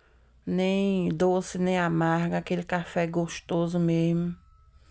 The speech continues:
E além do mais, ó, um queijinho coalho, gente. Coco, ó, vou temperar aqui. Vou botar coco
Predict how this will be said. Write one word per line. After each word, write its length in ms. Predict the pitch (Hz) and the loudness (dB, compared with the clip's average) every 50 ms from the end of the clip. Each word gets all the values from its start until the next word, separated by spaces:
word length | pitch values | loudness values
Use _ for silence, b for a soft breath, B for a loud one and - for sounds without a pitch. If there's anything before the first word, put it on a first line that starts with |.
| B B B B B B B B B B B B - - | B B B B B B B B B B B B -14 -6
E 160 | - 185 190 | -2 0 2
além 360 | 185 185 180 185 190 196 196 | 2 4 4 2 2 2 0
do 120 | 185 196 196 | 0 0 0
mais, 760 | 190 180 175 175 175 175 180 185 190 190 190 - - - - - - - - - - - | 2 2 2 2 2 2 2 0 0 -2 -4 -6 -10 -16 -18 -20 -20 -20 -20 -20 -8 -2
ó, 340 | - 170 170 180 190 196 190 - - - - - - - - - - - - - - - - - - - - - - - - - - - - - - - | 0 2 2 2 2 0 -2 -6 -12 -20 -20 -20 -20 -20 -20 -20 -20 -16 -14 -12 -10 -10 -12 -12 -16 -20 -20 -20 -20 -20 -20 -20 -20 -18 -18 -16 -10 -8
um 60 | 190 | -8
queijinho 540 | 180 - 196 190 190 185 180 190 190 190 185 | -4 -2 0 0 0 0 0 0 0 0 0
coalho, 460 | 180 - - 175 170 170 170 170 170 | -2 -2 0 0 2 0 0 -2 -2
gente. 420 | 170 170 175 180 175 - - - - B B B B B B B B B - | -4 -4 -6 -6 -8 -10 -14 -16 -18 B B B B B B B B B -12
Coco, 600 | - - 175 170 170 175 170 170 - - 302 330 320 B B B B B B - - | -4 0 0 2 2 2 0 -2 -2 -2 -2 -2 -2 B B B B B B -14 -10
ó, 180 | - 170 160 | -8 -6 -6
vou 140 | 160 160 170 | -6 -6 -8
temperar 580 | 165 - 180 175 170 175 175 175 170 170 165 165 | -6 -6 -6 -4 -2 0 2 2 2 2 0 0
aqui. 340 | 165 - - 165 - 170 - | -2 -6 -8 -12 -12 -12 -12
Vou 80 | 185 180 | -14 -14
botar 300 | 175 - - - - 170 | -16 -10 -6 -6 -6 -6
coco 720 | - - - 160 156 165 170 170 170 - - - 349 392 | -6 -4 -2 0 2 2 2 2 0 -2 -2 -2 -2 -2